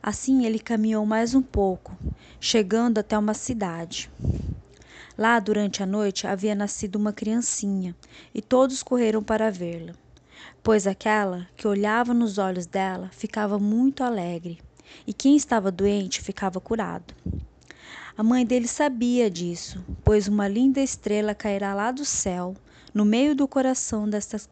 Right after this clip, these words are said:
desta criança. O anjinho voltou ao Deus Pai sem as estrelas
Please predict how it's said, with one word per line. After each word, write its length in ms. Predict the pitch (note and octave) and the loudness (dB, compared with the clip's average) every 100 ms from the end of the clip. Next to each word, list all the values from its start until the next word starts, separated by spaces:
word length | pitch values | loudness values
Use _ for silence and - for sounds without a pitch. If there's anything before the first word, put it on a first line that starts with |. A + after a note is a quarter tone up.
| - | -6
desta 320 | G3+ G3 - | -4 -4 -8
criança. 720 | - A3+ A3 F3 F3 - - - _ _ _ - - - - | -6 -2 -2 -4 -8 -12 -16 -20 _ _ _ -20 -20 -20 -6
O 120 | A3 | 0
anjinho 680 | A#3 A3+ G3 B3 B3+ G#3 F3 E3+ _ _ | 4 4 2 2 4 2 -2 -8 _ _
voltou 460 | - G#3+ G#3 - A3 | 0 2 2 4 4
ao 140 | G#3 | 4
Deus 320 | G3 G3+ F#3+ - | 2 0 0 -2
Pai 400 | G#3+ G3+ F#3+ F#3 | -2 0 -2 -6
sem 340 | - B3 C4+ | -4 2 4
as 140 | C#4 | 2
estrelas 760 | C4 - - F#3 F3+ F3 - | 0 -8 -6 -4 -4 -8 -10